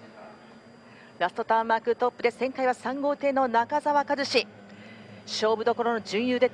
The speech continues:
待望のシリーズ初勝利を決めます。二番手が四号艇の落合直子、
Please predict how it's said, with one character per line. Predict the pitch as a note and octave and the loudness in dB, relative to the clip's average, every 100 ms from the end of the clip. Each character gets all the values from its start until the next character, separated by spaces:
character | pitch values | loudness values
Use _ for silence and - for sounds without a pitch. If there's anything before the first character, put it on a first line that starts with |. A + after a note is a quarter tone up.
| - | 0
待 | - A#3 C#4+ | -2 -2 2
望 | C#4 C#4 | 2 2
の | C4 | 2
シ | C4+ - | -4 -4
リ | C#4 | -2
ー | |
ズ | A#3+ | -2
初 | A#3 A#3 - | 0 -2 -2
勝 | D#4 | -4
利 | D4+ | 0
を | |
決 | C#4+ C4+ | 0 2
め | |
ま | C4 | 2
す。 | C4 - | 0 -10
二 | G#3 A3 | -4 2
番 | B3 | 2
手 | B3 C#4+ | 2 0
が | C#4 | 2
四 | C#4 D4 | 0 2
号 | D4 | 0
艇 | D4 C#4+ | 2 2
の | C4+ | 2
落 | C#4 D#4 | 0 0
合 | C#4+ | 2
直 | C#4 C4+ | 2 2
子、 | A#3+ | 4